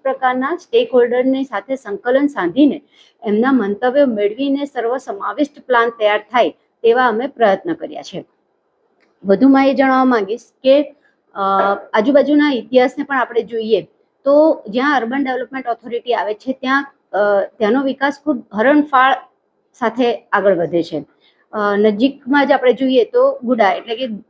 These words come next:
ગાંધીનગર અર્બન ડેવલપમેન્ટ ઓથોરિટી, અ, ગુડા આવ્યા પછી ગાંધીનગરના વિકાસે ખૂબ હરણફાળ ભરી છે. તેવી જ રીતે હિંમતનગર માટે પણ આગામી વીસ વર્ષનું આયોજન કરવામાં આવેલ છે, જેથી કરીને બે હજાર ચુમ્માલીસ સુધીની વસ્તી અને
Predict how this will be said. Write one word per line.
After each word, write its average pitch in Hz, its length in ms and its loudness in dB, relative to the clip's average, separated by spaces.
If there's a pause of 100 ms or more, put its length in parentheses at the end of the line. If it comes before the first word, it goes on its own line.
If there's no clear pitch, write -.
ગાંધીનગર 240 500 0
અર્બન 208 260 2
ડેવલપમેન્ટ 202 460 -6
ઓથોરિટી, 196 600 -8 (400)
અ, 196 140 -6
ગુડા 233 320 4
આવ્યા 294 220 2
પછી 277 380 -4
ગાંધીનગરના 247 580 -6
વિકાસે 226 380 -8
ખૂબ 277 240 -2
હરણફાળ 226 560 2 (260)
ભરી 214 280 2
છે. 170 180 -12 (420)
તેવી 285 220 4
જ 269 80 0
રીતે 294 320 0
હિંમતનગર 262 840 -2
માટે 240 300 -2
પણ 294 260 -4
આગામી 240 400 2
વીસ 240 360 -4
વર્ષનું 233 360 -6
આયોજન 202 300 -2
કરવામાં 196 460 -2
આવેલ 175 220 -4
છે, 320 280 -10
જેથી 233 280 -4
કરીને 277 480 0
બે 240 220 0
હજાર 240 180 -2
ચુમ્માલીસ 226 420 -6
સુધીની 254 400 -4
વસ્તી 254 520 -4
અને 269 420 -2